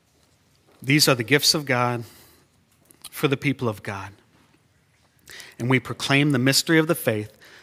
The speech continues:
that Christ has died, he's risen, and Christ is surely coming again.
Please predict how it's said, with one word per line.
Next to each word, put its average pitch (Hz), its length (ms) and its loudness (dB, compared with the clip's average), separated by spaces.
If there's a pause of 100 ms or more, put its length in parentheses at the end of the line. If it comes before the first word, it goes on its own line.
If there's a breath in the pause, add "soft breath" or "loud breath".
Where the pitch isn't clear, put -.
(120)
that 110 160 -8
Christ 147 460 0
has 147 160 -2
died, 123 460 0 (360 soft breath)
he's 127 240 -4
risen, 139 480 0 (640 soft breath)
and 123 180 -4
Christ 131 420 2
is 127 80 -4
surely 139 420 0
coming 131 320 -2
again. 98 380 -8